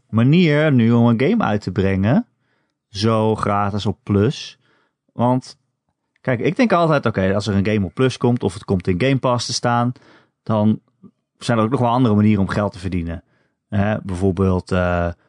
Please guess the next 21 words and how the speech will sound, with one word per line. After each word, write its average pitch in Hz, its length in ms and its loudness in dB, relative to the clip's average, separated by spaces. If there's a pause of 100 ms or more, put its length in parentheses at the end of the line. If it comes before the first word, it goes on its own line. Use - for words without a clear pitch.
(160)
ja, 104 200 -2
mensen 98 280 -2
die 95 100 -4
dat, - 340 -4
eh, 95 200 -8
mensen 110 280 -4
die 98 120 -2
geen 110 220 -2
abonnement 101 380 0
hebben, 98 260 -2
die 101 120 0
hem 95 100 0
dan 90 160 -4
toch - 200 -6
nog 101 140 -2
gewoon 98 200 0
die 90 100 -2
game 101 200 0
kopen. 104 460 -2 (200)
Zoiets - 320 -6
als, - 320 -4